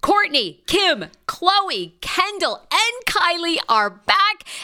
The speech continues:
and continue to defy expectations in all their endeavors. So get ready to go behind the glitz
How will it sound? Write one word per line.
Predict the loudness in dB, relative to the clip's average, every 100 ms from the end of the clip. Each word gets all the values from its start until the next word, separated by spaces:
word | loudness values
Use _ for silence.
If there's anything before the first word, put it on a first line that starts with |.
| -4
and | -4
continue | -6 -4 -4 -2 -2
to | 0
defy | -2 -2 2 2 2 -2
expectations | -6 -4 -6 -4 -4 -2 -2 -4
in | -4 -4 0
all | 0 2
their | 2
endeavors. | 2 2 0 0 -8 -10 -12 -10
So | 0 4 4
get | 2 0 2
ready | 0 0 -2
to | -2
go | 0 2
behind | 0 0 -2
the | -4
glitz | -4 0 2 2 -2